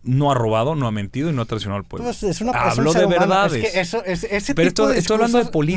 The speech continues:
Speaker 1: política.
Speaker 2: me pone nervioso,
Speaker 1: No,
Speaker 2: güey.
Speaker 1: pero estoy hablando
Speaker 2: ¿Cómo
Speaker 1: de
Speaker 2: que el
Speaker 1: política.
Speaker 2: presidente nunca se ha equivocado?
Speaker 1: No, digo, claro que se equivoca, tiene deslices. Claro que es un ser humano capaz de lo, de lo falible. Estoy hablando
Speaker 2: Sí.
Speaker 1: en términos políticos. Tú me preguntas sobre el partido y del presidente. Estoy hablando de lo que representa políticamente. El presidente no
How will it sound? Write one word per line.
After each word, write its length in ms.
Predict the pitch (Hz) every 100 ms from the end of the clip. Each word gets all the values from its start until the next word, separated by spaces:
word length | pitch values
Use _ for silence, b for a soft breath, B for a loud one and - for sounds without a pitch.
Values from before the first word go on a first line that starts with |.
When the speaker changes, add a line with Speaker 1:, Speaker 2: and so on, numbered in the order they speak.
| 190
Speaker 1:
política. 200 | 180 180
Speaker 2:
me 80 | 208
pone 180 | 180 220
nervioso, 480 | 185 156 185 -
Speaker 1:
No, 80 | 175
Speaker 2:
güey. 240 | 156 160 147
Speaker 1:
pero 80 | -
estoy 120 | 151
hablando 0 |
Speaker 2:
¿Cómo 60 | 190
Speaker 1:
de 40 |
Speaker 2:
que 80 | 214
el 40 | 165
Speaker 1:
política. 160 | 170
Speaker 2:
presidente 340 | 160 190 180 202
nunca 180 | 208
se 60 | 208
ha 20 |
equivocado? 460 | - 233 311 320 294
Speaker 1:
No, 40 |
digo, 160 | 170 104
claro 240 | 139 165
que 100 | -
se 80 | 170
equivoca, 340 | 139 104 110 127
tiene 200 | 131 135
deslices. 680 | 110 - 101 117 - 104 -
Claro 240 | 110 131
que 80 | 127
es 120 | 110
un 180 | 127 120
ser 120 | - 120
humano 400 | 113 113 120 -
capaz 440 | - - 107 110
de 80 | 113
lo, 240 | 113 104 -
de 140 | 98
lo 100 | 95
falible. 720 | 90 80 98 131 113 90 - - -
Estoy 160 | -
hablando 180 | 143 185
Speaker 2:
Sí. 40 |
Speaker 1:
en 40 | 170
términos 300 | 156 175 170
políticos. 640 | - - 92 113 - -
Tú 100 | -
me 80 | 135
preguntas 360 | - 117 120 127
sobre 180 | 107
el 60 | 87
partido 760 | - 80 - - 110 104 - -
y 200 | 80 80
del 200 | - -
presidente. 600 | - - - 87 87 92
Estoy 160 | 113 127
hablando 240 | 127 160
de 40 | 170
lo 100 | 117
que 140 | -
representa 760 | - - - - - 170 131 85
políticamente. 640 | - 85 90 - 82 -
El 80 | -
presidente 400 | - 98 156 170
no 240 | 156 151